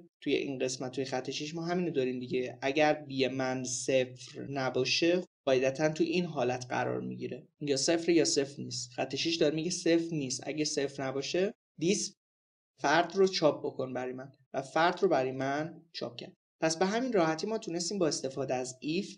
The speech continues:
بیام این کار رو انجام بدیم. شاید بعضی از دوستان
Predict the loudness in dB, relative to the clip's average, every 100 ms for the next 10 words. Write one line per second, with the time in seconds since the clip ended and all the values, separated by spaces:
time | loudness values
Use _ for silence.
0 | -2 0 0 -2 0 2 0 0 0 -2
1 | -4 -10 -14 _ -2 4 4 6 4 6
2 | 6 4 0 -8 -4 2 4 4 0